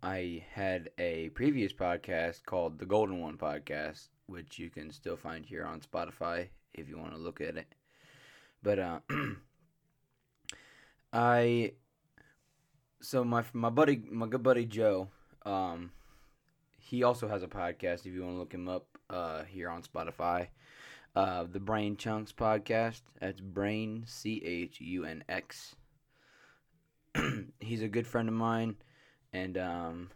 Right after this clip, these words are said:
he told me about this application for podcasting called Anchor. And, um, I was using a,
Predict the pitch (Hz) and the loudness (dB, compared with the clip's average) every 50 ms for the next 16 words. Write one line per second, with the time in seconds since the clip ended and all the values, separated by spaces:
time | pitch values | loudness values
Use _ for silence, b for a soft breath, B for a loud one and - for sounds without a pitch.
0 | b b b b b b b b b b b b b b b b b b b b | b b b b b b b b b b b b b b b b b b b b
1 | b b - 127 127 131 123 117 127 117 113 110 110 107 104 101 87 95 95 92 | b b 0 4 4 4 4 6 4 4 6 4 2 2 2 2 2 4 2 2
2 | 92 - - 92 95 90 95 95 92 87 - - 95 92 - 92 90 - 98 92 | 2 0 -4 -8 -6 -2 0 0 0 0 0 0 0 0 0 -2 -4 -4 -2 -2
3 | 90 92 95 85 - - 87 85 87 87 85 80 - - _ _ _ - 101 95 | -2 -4 -6 -10 -6 -4 -2 -2 0 -2 -2 -4 -6 -14 _ _ _ 0 2 2
4 | 95 - - 95 87 90 90 - - 90 90 92 95 101 98 101 - - _ _ | 0 0 0 0 0 0 0 -2 -6 -8 -8 -6 -8 -8 -10 -12 -16 -20 _ _
5 | - - 98 90 85 82 80 - - 107 110 104 - 87 78 - - _ _ b | -8 -2 0 0 2 0 -2 -2 -4 -4 -2 -2 -4 -6 -6 -6 -10 _ _ b
6 | b b b b b b b b b b b b _ 92 92 87 85 85 85 85 | b b b b b b b b b b b b _ -4 -4 -2 -2 -2 -2 -2
7 | 85 82 73 - 92 95 95 95 95 95 92 92 90 92 90 80 85 87 87 87 | -4 -6 -4 -2 0 2 2 2 2 2 0 0 -2 -4 -4 -4 -6 -6 -6 -6
8 | 87 82 - - 80 82 80 80 80 80 80 80 80 b | -8 -10 -10 -8 -6 -4 -4 -2 -2 -2 -2 -4 -4 b